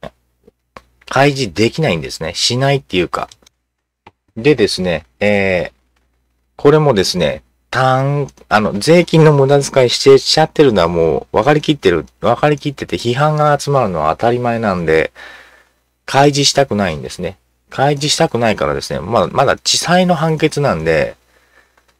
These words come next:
えー、どうしてもですね、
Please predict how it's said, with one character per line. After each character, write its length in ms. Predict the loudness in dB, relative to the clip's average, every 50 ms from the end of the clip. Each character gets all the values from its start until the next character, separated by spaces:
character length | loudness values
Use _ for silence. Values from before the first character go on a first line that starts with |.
| _ -6
え 600 | -4 -2 0 0 0 0 -2 -2 -2 -4 -6 -8 -12 _ _ _ _ _ _ _ _ _ _ _ _ _ _ _ _ _ _ _ _ _ _ _ _ _ _ -12
ー、 40 | -4
ど 260 | 2 4 6 8 6 6
う 40 | 4
し 60 | 2
て 80 | 2
も 140 | 2 2 2
で 60 | 0
す 100 | -2 -2
ね、 180 | -4 -4 -4 -6